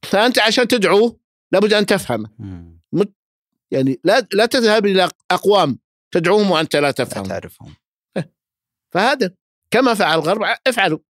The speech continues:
Speaker 1: فهو يعني في إطار نظريته كما قلت. ال-، الكتاب الأول شروط النهضة والمحاضرات الأخيرة دور المسلم سوا، وهو المفكر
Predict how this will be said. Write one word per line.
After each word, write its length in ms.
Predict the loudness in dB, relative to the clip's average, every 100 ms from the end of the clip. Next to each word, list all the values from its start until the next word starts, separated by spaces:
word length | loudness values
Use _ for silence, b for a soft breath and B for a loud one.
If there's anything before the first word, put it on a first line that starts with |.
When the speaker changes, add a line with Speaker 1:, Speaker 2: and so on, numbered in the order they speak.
| _ _ _ -4
Speaker 1:
فهو 460 | 0 2 2 0 -6 _ -2
يعني 400 | 0 0 -4 -8 _ _ _ _
في 300 | -2 -2 0
إطار 400 | 0 2 2 0
نظريته 560 | 0 0 0 0 -4 -4
كما 180 | -4 -4
قلت. 420 | -8 -16 _ -20 _ _ _ _ _ -2
ال-، 280 | -2 -2 -10 _
الكتاب 500 | -2 0 0 0 2
الأول 500 | 0 0 0 2 0
شروط 280 | 2 0 0
النهضة 500 | 0 0 0 -2 -4 _ _ _
والمحاضرات 800 | -6 -2 0 0 -2 0 2 2
الأخيرة 640 | 0 -2 0 0 2 0 -4 _ _ _ _ _
دور 260 | 2 4 4
المسلم 460 | 0 0 -2 -4 _ _ _ _ _ _ _ _ _ _ -6
سوا، 320 | -2 -2 -2 _ _ _ _ _ _ _ _ _ b b
وهو 400 | 0 2 4 4
المفكر 720 | 2 2 2 0 -2 -2 -4